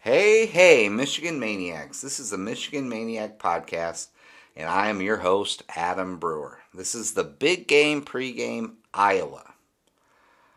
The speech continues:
<laughs> Before we get into this bad boy,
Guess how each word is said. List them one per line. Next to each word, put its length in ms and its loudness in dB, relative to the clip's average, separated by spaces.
<laughs> 580 -14
Before 400 2
we 120 2
get 200 2
into 240 -4
this 220 -2
bad 320 -8
boy, 300 -4